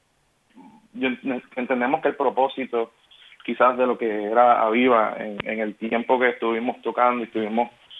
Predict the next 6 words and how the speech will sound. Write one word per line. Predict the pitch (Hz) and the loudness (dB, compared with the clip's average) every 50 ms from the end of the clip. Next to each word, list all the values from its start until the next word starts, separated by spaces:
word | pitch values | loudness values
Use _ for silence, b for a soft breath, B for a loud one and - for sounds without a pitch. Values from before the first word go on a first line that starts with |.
| B B B B B B B B B _ - | B B B B B B B B B _ -6
eh, | - 117 110 107 104 101 104 - - - 98 - _ _ | -2 -2 0 -2 -2 -4 -6 -10 -14 -16 -20 -20 _ _
cantando | - 113 104 101 - 117 117 123 127 120 123 | -6 -6 -6 0 4 4 4 6 4 4 2
y | 123 | 2
demás, | 123 120 131 139 - B B B B B B B B B B _ - - _ _ | 2 2 2 0 0 B B B B B B B B B B _ -18 -18 _ _
eh, | - 131 120 117 120 131 | -2 0 0 0 0 0
nosotros | 135 123 - 127 117 143 143 147 151 151 | -2 0 0 0 2 2 4 2 2 2